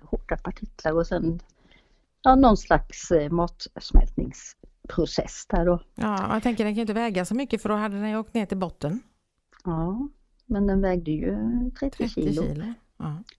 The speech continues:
Speaker 1: Plus att, eh, förra året, tvåtusen tjugo, då var det en, eh, fiskare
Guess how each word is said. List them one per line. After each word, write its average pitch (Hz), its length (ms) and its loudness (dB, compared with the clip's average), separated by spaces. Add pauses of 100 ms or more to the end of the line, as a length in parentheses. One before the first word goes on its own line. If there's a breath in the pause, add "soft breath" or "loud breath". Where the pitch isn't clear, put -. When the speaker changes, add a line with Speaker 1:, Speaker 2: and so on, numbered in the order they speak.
Speaker 1:
Plus 226 300 6
att, 214 240 8
eh, 190 100 6
förra 196 360 6
året, 247 340 4 (140)
tvåtusen 185 400 0
tjugo, 185 340 4
då 156 80 -2
var 202 180 6
det 226 80 6
en, 170 260 4
eh, 147 140 -4
fiskare 156 560 2